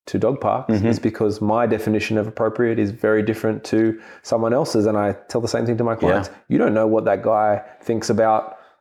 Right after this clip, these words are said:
Speaker 1: what dogs should or shouldn't be doing.
Speaker 2: Mm-hmm.
Speaker 1: Like, what's appropriate for him is not appropriate
Speaker 2: Exactly.
Speaker 1: for you.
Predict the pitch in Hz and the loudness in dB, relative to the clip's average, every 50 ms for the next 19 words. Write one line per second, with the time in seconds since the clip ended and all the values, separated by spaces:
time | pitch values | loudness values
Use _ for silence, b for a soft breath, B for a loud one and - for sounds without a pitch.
0 | B B - - 120 120 113 120 117 113 107 - - - 117 117 110 - - 123 | B B -2 -2 -2 0 2 0 0 0 0 -2 0 0 2 2 0 0 -2 -4
1 | 117 113 107 101 110 117 139 160 180 - - 127 123 117 123 - 143 139 123 120 | -2 0 -2 0 0 0 -2 -2 -4 -2 2 2 4 4 4 2 2 0 -2 -4
2 | - - 117 - 127 120 120 131 117 110 117 110 117 127 127 120 113 117 120 117 | -2 -4 -4 -2 -2 -2 -2 -2 -4 -4 -4 -4 -4 -4 -4 -6 -6 -6 -6 -6
3 | 113 113 - 117 113 - - 104 95 92 85 82 85 82 85 82 78 76 | -6 -6 -6 -8 -6 -4 -2 -2 0 0 0 0 0 -2 -2 -4 -6 -8